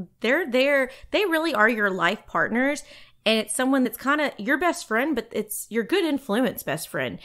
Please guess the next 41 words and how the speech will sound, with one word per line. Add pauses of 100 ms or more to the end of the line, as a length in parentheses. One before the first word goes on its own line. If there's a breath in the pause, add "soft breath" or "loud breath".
(180 loud breath)
It's
someone
that
wants
to
hear
what
you
want,
and
they're
gonna
help
you
make
your
dreams
happen.
They're
not
gonna
derail
you.
Like, (120)
I
don't
know,
you
may
have
a, (500 loud breath)
a
bad
best
friend
that
tries
to
<laughs>
derail
you,